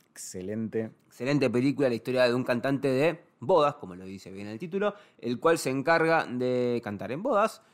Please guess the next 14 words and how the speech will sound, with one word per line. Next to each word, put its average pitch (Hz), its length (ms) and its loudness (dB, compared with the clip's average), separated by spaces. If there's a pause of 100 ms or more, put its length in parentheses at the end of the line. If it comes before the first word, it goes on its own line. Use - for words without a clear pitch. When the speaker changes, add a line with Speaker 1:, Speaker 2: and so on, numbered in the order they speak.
(180)
Speaker 2:
y, 220 300 -8
eh, 123 560 -2
en 170 220 0
su - 180 -8
boda 208 580 6
lo 123 160 0
dejan 135 360 2
en 139 160 -6
el 156 40 -6
altar, 180 540 -6
y 131 140 -6
es 139 80 -4 (160)
toda 165 420 4
la 123 480 -2